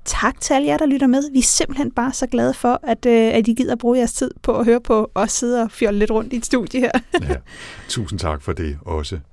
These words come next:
Speaker 2: fra mig. I løbet af sommeren, der går vi selvfølgelig i gang med at planlægge den næste sæson, sæson syv, hvis nogen, øh, tæller med derude. Og hvis I har nogle gode idéer eller ønsker til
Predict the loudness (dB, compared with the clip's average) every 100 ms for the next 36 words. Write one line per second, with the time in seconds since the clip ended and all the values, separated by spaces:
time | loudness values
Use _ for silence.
0 | _ -8 -6 -4 -6 -8 -12 -20 -20 -20
1 | _ _ _ _ _ _ -4 2 4 2
2 | 2 0 0 -2 -2 -2 -2 -2 -4 -4
3 | -2 -4 -4 -6 -6 -4 -2 -2 -4 -10
4 | -10 -4 0 0 -2 -4 -2 -2 -2 -4
5 | -6 -6 -6 -2 -2 -4 -10 -8 -4 -2
6 | -2 -6 -6 -4 -2 -4 -2 0 0 2
7 | 2 0 -4 -2 0 0 -2 -4 -2 0
8 | 0 0 2 2 2 2 0 0 0 -4
9 | -4 -2 0 0 -2 -4 -4 -4 -4